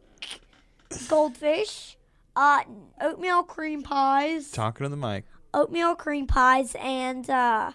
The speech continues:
Speaker 1: and I like fudge r-, fudge rounds.
Speaker 2: <laughs> What about fruit? You haven't talked about any fruit you like. You like
Speaker 1: Uh,
Speaker 2: lots of fruit.
Speaker 1: fruit.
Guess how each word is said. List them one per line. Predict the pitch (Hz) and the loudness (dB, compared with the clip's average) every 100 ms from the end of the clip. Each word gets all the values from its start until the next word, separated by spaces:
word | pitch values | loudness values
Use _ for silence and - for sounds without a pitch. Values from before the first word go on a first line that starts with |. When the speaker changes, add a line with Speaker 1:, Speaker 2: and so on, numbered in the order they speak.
| - - | -14 -6
Speaker 1:
and | 269 269 | 0 6
I | 277 | 6
like | 277 269 269 277 - - - _ _ - | 8 6 6 0 -12 -14 -14 _ _ -18
fudge | - - 277 285 240 | -18 -2 2 2 -2
r-, | 254 277 - _ | -6 -8 -10 _
fudge | - - 262 269 254 | -20 -4 2 2 0
rounds. | 285 285 294 302 302 311 349 - - - | -2 0 0 0 -2 -4 -8 -10 -12 -6
Speaker 2:
<laughs> | 147 | -2
What | 120 - | -2 0
about | 160 185 160 - | 0 4 2 2
fruit? | - - 180 - | -6 0 2 0
You | 117 131 | -4 -4
haven't | 131 120 | -4 -6
talked | - 123 | -4 -4
about | 127 120 | -2 -4
any | 117 | -4
fruit | 117 - 131 | -6 -6 -6
you | 104 | -6
like. | 101 101 - | -8 -8 -10
You | 160 | -2
like | 285 | 2
Speaker 1:
Uh, | 285 | 2
Speaker 2:
lots | 117 | 0
of | - | -4
fruit. | - 294 | 0 2
Speaker 1:
fruit. | 370 - - | 0 -4 -12